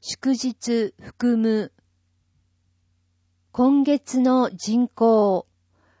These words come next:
令和三年六月一日現在、人口四十万二千五百六人、前月比マイナス三百八十九人、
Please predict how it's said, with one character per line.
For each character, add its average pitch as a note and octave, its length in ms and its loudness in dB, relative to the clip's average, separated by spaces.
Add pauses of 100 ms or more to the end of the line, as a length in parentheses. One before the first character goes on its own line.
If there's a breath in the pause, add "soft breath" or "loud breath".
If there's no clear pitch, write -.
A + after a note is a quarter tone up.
(120)
令 C4+ 280 6
和 A3+ 200 2
三 A#3+ 420 0
年 A3 320 -2 (160)
六 G3 300 -2
月 C4+ 480 -2
一 C4+ 120 0
日 C4 300 -2
現 A#3+ 340 0
在、 F3+ 460 -2 (800)
人 B3+ 300 0
口 A3+ 520 2 (380)
四 C4+ 320 4
十 B3+ 260 0
万 F#3+ 400 -2
二 G#3 220 -4
千 C4+ 340 0
五 F#3+ 160 -2
百 A#3+ 380 0
六 G3+ 340 0
人、 G3 380 -2 (800)
前 C4 340 2
月 C4+ 380 -2
比 F#3+ 360 -8 (420)
マ A#3+ 220 0
イ C4+ 60 2
ナ C4 160 2
ス A#3+ 420 -4 (220)
三 C#4+ 360 0
百 B3 320 0
八 G#3+ 340 -6
十 B3+ 280 0
九 C4 300 2
人、 F#3+ 380 -4